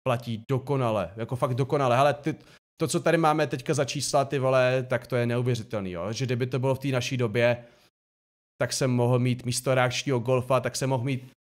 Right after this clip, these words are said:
reakční, já nevím, vole. Eh, Johne, Johne,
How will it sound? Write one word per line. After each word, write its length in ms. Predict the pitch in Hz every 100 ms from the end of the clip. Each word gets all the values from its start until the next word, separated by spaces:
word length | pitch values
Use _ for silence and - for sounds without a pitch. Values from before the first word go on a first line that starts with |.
| _ -
reakční, 580 | 151 165 165 - 190 175
já 180 | 160 135
nevím, 500 | 131 147 139 127 120
vole. 440 | 120 107 98 90 _ _ _ _ _ _ _ - _ _ _ _ -
Eh, 200 | 143 139
Johne, 540 | 151 214 208 156 120 -
Johne, 580 | 139 131 202 180 135 110